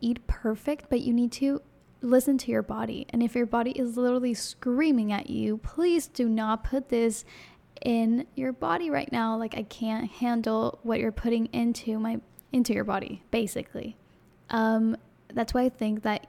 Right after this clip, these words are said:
you need to be mindful of how your body reacts to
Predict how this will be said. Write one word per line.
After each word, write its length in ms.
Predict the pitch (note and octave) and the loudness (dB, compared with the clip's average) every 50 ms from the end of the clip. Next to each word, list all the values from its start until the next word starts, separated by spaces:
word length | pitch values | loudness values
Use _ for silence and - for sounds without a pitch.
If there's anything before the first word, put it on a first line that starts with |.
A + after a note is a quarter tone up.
| - _ | -14 _
you 140 | - - A#3+ | -4 0 2
need 140 | A#3 A#3 A3+ | 2 2 2
to 80 | - A3+ | 0 0
be 140 | A#3 A3+ | 0 0
mindful 720 | G#3+ G#3 G3+ G3 G3+ G#3 G#3+ G#3 - - - F#3 - - - - - | 0 0 0 -2 -2 -2 -2 -2 -4 -4 -4 -4 -4 -6 -10 -10 -6
of 220 | - A3 G#3 G3+ - | -4 -2 -2 -4 -6
how 320 | - - - - G#3+ G#3+ | -10 -8 -4 -2 -2 0
your 180 | G#3+ G#3+ G#3+ G#3 | 0 0 -2 -4
body 400 | G3+ - G3+ G3+ G3+ G#3+ G#3+ G#3+ | -4 -4 -4 -2 -2 -2 -2 -2
reacts 760 | G3+ G#3+ G#3+ - - - G3+ G3+ G#3 G#3 - - - - - - - - _ | -2 -2 -2 -4 -6 -8 -8 -8 -8 -10 -10 -10 -10 -10 -12 -16 -20 -20 _
to 600 | - - - - A3 A3 A3 G#3+ G#3 G#3 A3 G#3+ | -18 -14 -6 0 2 2 2 4 2 0 0 -2